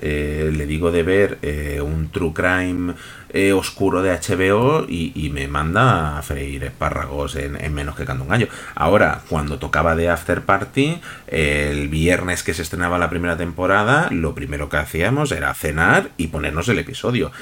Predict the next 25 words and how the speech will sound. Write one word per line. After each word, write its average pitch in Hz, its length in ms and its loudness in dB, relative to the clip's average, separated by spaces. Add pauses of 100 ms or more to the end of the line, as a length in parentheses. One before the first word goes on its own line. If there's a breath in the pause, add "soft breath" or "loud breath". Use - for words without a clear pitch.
(240 loud breath)
Y 92 220 0
en 76 100 0
esta, 104 380 0
ella 78 260 0
está, 104 360 2
eh, - 100 -6
claro, 92 280 2
es, 78 300 -6 (400)
está 82 240 -2
cabreada 101 360 4
porque 78 220 -2
como 76 280 -4
solo 90 460 0
hemos 95 200 -2
visto 98 180 -2
los 92 120 -2
screeners 92 360 -4
en 90 80 -2
inglés 98 400 0
y 82 140 -2
ella 85 180 0
no 90 120 0
ha 87 100 -2
querido 90 320 0
verla, 139 340 2